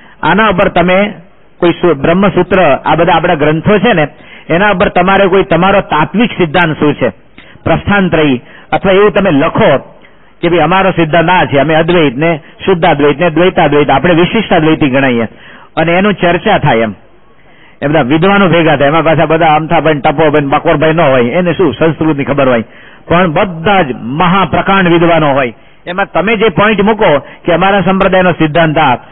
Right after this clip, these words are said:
તો સામેવાળા ઈ સો જાતના અલગ અલગ બધા quotation લગાવી તમારો point ઉડાડે એમ.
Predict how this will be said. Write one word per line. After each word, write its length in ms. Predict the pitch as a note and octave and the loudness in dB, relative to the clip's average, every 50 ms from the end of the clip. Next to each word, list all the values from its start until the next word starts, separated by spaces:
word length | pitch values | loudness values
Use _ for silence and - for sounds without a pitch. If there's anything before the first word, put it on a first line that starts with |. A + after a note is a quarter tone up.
| - - - - | -20 -20 -6 -4
તો 80 | E3+ E3 | -4 -2
સામેવાળા 680 | D#3 E3 D#3+ F3+ G3 G3 F3+ F3+ F#3 F#3 F3 F3+ F#3 | 0 0 -2 0 0 0 2 2 2 4 4 4 2
ઈ 40 | F3+ D#3+ - - - - - - - - - - - - - - - - - | 2 0 -4 -12 -20 -20 -20 -20 -20 -20 -20 -20 -20 -20 -20 -20 -20 -10 -4
સો 240 | - F#3 G#3 A3+ A3+ | -2 0 2 2 2
જાતના 440 | F#3+ D#3+ E3 E3 F3+ F3 F3+ F#3+ E3+ | 2 0 0 0 -2 -2 -2 -2 0
અલગ 200 | E3+ F#3+ F#3+ E3+ | 2 2 2 2
અલગ 200 | F3+ F3+ F#3 F3 | 2 0 0 0
બધા 360 | D#3+ E3+ E3 F3+ E3+ D#3+ D3 - - - - - | 0 0 0 2 2 0 0 -2 -8 -18 -10 -4
quotation 460 | - F3 F3+ D#3 F#3+ F3+ - G3 F3 | -2 -2 0 0 -2 -2 0 0 0
લગાવી 340 | F3 F#3 F#3+ G#3+ G3+ F#3 F3 | 0 2 2 2 2 2 2
તમારો 300 | C3+ E3+ E3+ F#3 G3 F#3 | 0 0 0 0 0 0
point 240 | D3 F#3+ F#3+ F3+ E3 | 0 0 0 2 2
ઉડાડે 300 | F3 F3 E3+ C#3 B2 B2 | 2 2 2 0 0 -2
એમ. 160 | A2+ G#2 G2 | -2 -4 -6